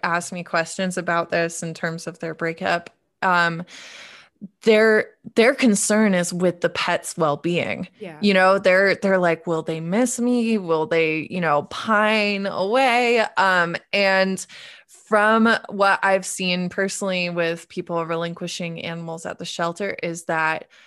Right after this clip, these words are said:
Speaker 1: you know, um, and I realized I didn't mention this either. My mom's a dog trainer.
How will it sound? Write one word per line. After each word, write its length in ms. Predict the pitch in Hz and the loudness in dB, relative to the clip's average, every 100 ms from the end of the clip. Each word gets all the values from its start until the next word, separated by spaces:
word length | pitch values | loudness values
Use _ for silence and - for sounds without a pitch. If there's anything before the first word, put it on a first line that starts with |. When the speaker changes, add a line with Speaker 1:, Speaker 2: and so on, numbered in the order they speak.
| _ _ _ | _ _ _
Speaker 1:
you 100 | 196 | -2
know, 360 | 175 165 156 185 _ _ _ _ _ _ _ - | 0 0 0 -6 _ _ _ _ _ _ _ -10
um, 380 | - 139 143 - _ _ | -6 -6 -6 -12 _ _
and 100 | 170 - | -18 -14
I 200 | 190 202 - - | -12 -12 -10 -4
realized 360 | 170 165 165 | 0 0 -2
I 80 | 160 | -6
didn't 280 | 160 165 - 175 | -8 -10 -10 -10
mention 300 | 156 - 175 | -10 -10 -12
this 160 | 175 - | -10 -10
either. 440 | 175 165 160 156 - | -8 -6 -6 -6 -6
My 140 | 190 | -8
mom's 280 | 170 165 170 | -6 -8 -8
a 20 | |
dog 280 | 165 147 143 | -8 -8 -8
trainer. 500 | - - - - 190 | -12 -14 -12 -12 -14